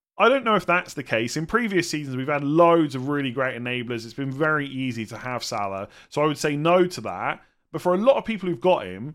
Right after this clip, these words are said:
there's no need to be selling him if you don't need, like, if you don't need to, basically.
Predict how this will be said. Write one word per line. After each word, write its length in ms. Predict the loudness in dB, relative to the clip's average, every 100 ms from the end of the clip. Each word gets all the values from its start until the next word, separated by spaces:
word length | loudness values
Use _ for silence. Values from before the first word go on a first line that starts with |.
| _ -14
there's 140 | -8
no 320 | -2 0 0
need 220 | -2 -6
to 80 | -8
be 100 | -8
selling 320 | -4 -4 -4
him 80 | -8
if 140 | -10 -8
you 40 |
don't 220 | -6 -6
need, 380 | -8 -10 -10 -6
like, 140 | -6
if 180 | -6 -6
you 40 | -6
don't 180 | -4
need 200 | -4 -6
to, 160 | -8 -12
basically. 540 | -6 -6 -6 -14 -16